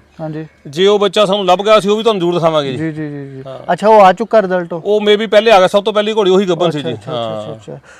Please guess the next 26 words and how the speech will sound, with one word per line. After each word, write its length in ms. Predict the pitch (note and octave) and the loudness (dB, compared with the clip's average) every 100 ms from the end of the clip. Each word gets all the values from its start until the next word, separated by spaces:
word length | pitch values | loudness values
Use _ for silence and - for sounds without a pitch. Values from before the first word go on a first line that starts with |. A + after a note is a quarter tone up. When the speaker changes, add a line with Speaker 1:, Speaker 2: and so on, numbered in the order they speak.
| _ C#4 | _ -4
Speaker 1:
ਤੇ 60 | |
ਬਾਈ 240 | B3+ D4 C#4+ | 2 2 2
ਇੱਕ, 160 | B3 | -6
ਅ, 40 | B3 _ A3 A3 A3 A3 G3 G3+ F3+ | -10 _ 0 4 4 2 -2 -14 -12
ਤੁਹਾਡੇ 240 | F#3+ F#3+ | -8 -4
ਨਾਲ 160 | G#3+ A3 | -2 -2
ਗਿਲਾ 240 | E3+ F3 | -2 -2
ਹੈ 260 | F3+ B2+ B2 _ _ _ _ _ - | -2 -2 -8 _ _ _ _ _ -6
ਕਿ 100 | A#3 | -4
ਤੁਸੀਂ, 520 | A#3+ G3+ C4 C4 C4 | -4 -4 -4 -4 -6
ਅ, 480 | A4+ - - A3+ A3 | -10 -18 -8 -4 -4
ਜ-, 140 | F3 A#3 | -6 -8
ਇੰਨਾ 240 | G3+ A3+ A#3 | -2 2 2
ਸੋਹਣਾ 320 | G#3 A3 B3 | 2 2 2
ਫਾਰਮ 300 | G3 F3+ F#3+ | 4 2 2
ਬਣਾਇਆ 280 | F3 E3 D#3 | 0 0 0
ਆਪਦਾ 340 | D3+ D3 E3 _ _ _ _ _ | -4 -6 -10 _ _ _ _ _
ਤੇ 220 | A#3 B3 | -2 -2
ਸੋਸ਼ਲ 400 | A#3 A3 A3+ D4 | 0 0 0 0
ਮੀਡੀਆ 300 | B3 A#3+ A#3+ | -2 0 0
ਤੇ 100 | A#3 | 0
ਕਿਉਂ 220 | G3+ A3 G3+ | -2 -4 -4
ਨਹੀਂ 120 | F#3+ | -4
ਆਉਂਦੇ 220 | E3+ D#3+ | -6 -8
ਤੁਸੀਂ? 280 | D#3 C3 D3 _ _ _ _ _ _ _ _ | -12 -18 -20 _ _ _ _ _ _ _ _
Speaker 2:
ਸਰ, 300 | - G3+ G3+ | 0 0 0